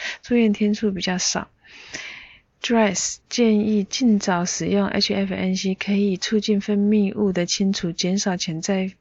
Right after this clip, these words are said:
肺病原和革兰氏阳性，阴性菌的菌活化。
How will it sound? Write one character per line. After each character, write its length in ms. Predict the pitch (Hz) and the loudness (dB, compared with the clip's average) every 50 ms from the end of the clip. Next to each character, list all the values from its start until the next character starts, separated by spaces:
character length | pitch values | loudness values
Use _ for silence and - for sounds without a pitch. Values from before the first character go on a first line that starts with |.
| _ _ _ - | _ _ _ -14
肺 560 | - - 247 233 226 208 196 185 175 - - - - | -8 -2 0 2 2 2 2 0 -2 -4 -8 -8 -2
病 360 | - 214 214 202 185 180 175 | 2 2 4 4 2 0 0
原 380 | 170 175 170 165 165 170 185 196 _ _ - - - - | 0 0 0 0 0 -2 -2 -4 _ _ -20 -20 -20 -14
和 300 | - - - 208 185 180 - - - - _ | -8 -4 -2 -2 -2 -2 -6 -10 -18 -12 _
革 160 | - 208 190 | 2 4 4
兰 180 | 190 180 180 190 | 4 4 2 0
氏 200 | 190 - 220 208 | 0 2 0 0
阳 200 | 190 175 170 180 | 2 0 0 0
性， 380 | - - - 220 202 190 190 - _ | 0 0 2 2 2 2 0 -4 _
阴 160 | - - 247 254 | 2 4 4 4
性 240 | 247 254 240 214 | 6 4 4 4
菌 220 | 208 - 220 202 190 | 4 4 2 2 4
的 240 | 185 175 160 - - - | 2 0 -2 -4 -6 -2
菌 320 | - - 226 208 190 190 190 - _ | 0 2 2 2 2 0 -2 -6 _
活 220 | - 180 165 175 | -2 -2 -2 0
化。 300 | - - 214 185 202 - | 2 2 0 0 0 -4